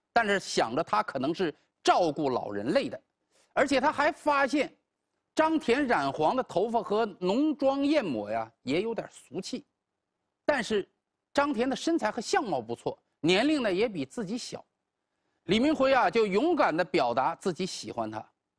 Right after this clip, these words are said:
张田听了以后啊，露出了羞涩的表情。李明辉就问他：“你嫌不嫌我老？我已经快四十了。”张田抬眼看着他说：“你年龄正好。”李明辉听了以后啊，热血沸腾：“那你和我好吧？”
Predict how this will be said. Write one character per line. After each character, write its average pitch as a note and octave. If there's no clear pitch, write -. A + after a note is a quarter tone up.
张 G3
田 D#3
听 F#3
了 F#3+
以 B2+
后 E3
啊， G2+
露 F#3+
出 F3
了 D3+
羞 C#4
涩 -
的 D3
表 G#2+
情。 -
李 C3+
明 G3+
辉 G3
就 G#3
问 A3+
他 -
：“你 F#3
嫌 F#3+
不 C4+
嫌 F#3
我 F#3+
老？ F#3
我 E3
已 F3+
经 D#3
快 D#3+
四 C#3+
十 -
了。” A#2
张 G#3+
田 F3
抬 D#3+
眼 C#3+
看 E3
着 B2+
他 A2+
说 A2
：“你 B2+
年 B2
龄 D#3
正 E3+
好。” -
李 A3
明 C#4+
辉 C4+
听 C#4+
了 C#4+
以 G#3+
后 A#3
啊， -
热 A#3+
血 C#3+
沸 F3+
腾 C3
：“那 G3+
你 F#3
和 D3+
我 F3+
好 A#2+
吧？” G#2+